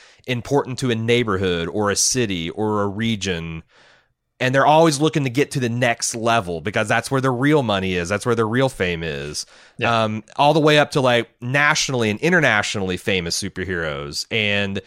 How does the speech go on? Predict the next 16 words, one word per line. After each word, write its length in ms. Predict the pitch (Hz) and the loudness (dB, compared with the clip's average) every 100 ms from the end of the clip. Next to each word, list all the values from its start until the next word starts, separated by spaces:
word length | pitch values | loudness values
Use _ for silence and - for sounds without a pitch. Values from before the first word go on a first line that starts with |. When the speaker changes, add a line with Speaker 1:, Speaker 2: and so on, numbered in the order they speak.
| - _ | -14 _
Speaker 1:
in 200 | - 117 | -4 -2
this 260 | 117 160 - | 2 0 2
universe, 480 | 135 120 101 110 110 | 0 0 2 0 0
the 140 | 110 | -2
most 400 | 107 113 120 - | 2 2 2 -2
famous, 520 | - 107 104 98 104 | 0 0 2 0 -2
the 120 | - 98 | -4 -6
top 380 | - 123 123 | 0 2 2
rung 300 | 120 113 110 | 0 2 2
of 80 | 104 | 0
the 60 | 95 | -4
superhero 640 | - 120 107 104 104 98 | -4 -6 -4 -2 0 0
game, 460 | 90 110 104 92 90 - - - _ | 0 -2 0 -2 -6 -10 -18 -20 _
is 420 | 117 113 104 104 98 | -2 0 0 -2 -4
the 100 | 110 | -2
Seven, 720 | - 143 117 85 64 64 | 0 2 0 -2 -10 -14